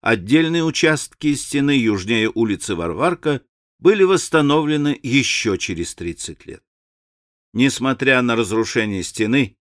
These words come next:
Китай-город остаётся особой и даже в какой-то степени изолированной территорией Москвы. Он чётко отделяется от остальных районов полукольцом центральных площадей, Варварскими воротами,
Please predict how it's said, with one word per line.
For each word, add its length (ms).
Китай-город 760
остаётся 800
особой 720
и 240
даже 340
в 100
какой-то 500
степени 600
изолированной 920
территорией 640
Москвы. 580
Он 220
чётко 520
отделяется 680
от 280
остальных 580
районов 520
полукольцом 840
центральных 760
площадей, 840
Варварскими 880
воротами, 720